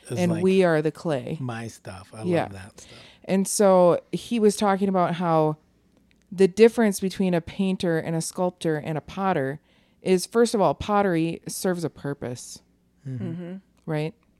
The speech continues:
Speaker 2: And you have to go through certain steps in order to make sure that that vessel is actually usable for its purpose.
Speaker 3: Come on.
Speaker 2: And then a painter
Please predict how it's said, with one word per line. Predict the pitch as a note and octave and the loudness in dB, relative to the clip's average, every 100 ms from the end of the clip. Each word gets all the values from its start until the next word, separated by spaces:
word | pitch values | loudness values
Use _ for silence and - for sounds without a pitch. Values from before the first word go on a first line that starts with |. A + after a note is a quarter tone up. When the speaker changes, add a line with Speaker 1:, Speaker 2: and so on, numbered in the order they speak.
| _ _ _ - | _ _ _ -4
Speaker 2:
And | E3+ E3+ - | -2 -2 -4
you | E3+ F3 | -2 0
have | F3 | 0
to | E3+ | -4
go | E3+ E3 | -4 -4
through | E3 D#3+ D3+ | -2 -4 -4
certain | - - E3+ D#3 | -10 -8 -8 -8
steps | D#3 - E3+ - - D#3 | -10 -2 -2 -2 -6 -6
in | |
order | D3+ D3+ D3 | -4 -6 -6
to | D#3+ | -6
make | D3+ D3+ - | -6 -8 -10
sure | - D3+ | -6 -4
that | D3 C#3+ | -4 -6
that | C3+ | -6
vessel | - D3+ - C#3+ B2+ - - _ - | -4 -4 -4 -8 -12 -16 -20 _ -6
is | D#3+ | -2
actually | D#3 - C3+ | -2 -2 -6
usable | C#3+ F#3 G3 C#3+ C3+ | -2 -2 -2 -4 -6
for | - C#3 | -6 -8
its | C3 | -8
purpose. | - C#3 - - - - | -12 -12 -10 -14 -14 -14
Speaker 3:
Come | F#3+ | -12
on. | F#3 F3 _ _ _ - _ _ _ - | -12 -14 _ _ _ -20 _ _ _ 0
Speaker 2:
And | G3 G3+ | 2 4
then | G3+ G3 F#3+ - | 4 2 0 -2
a | E3+ | -4
painter | E3+ - A3+ C#4+ - C#3 C#3 D#3 | -4 0 0 0 -2 -4 -4 -8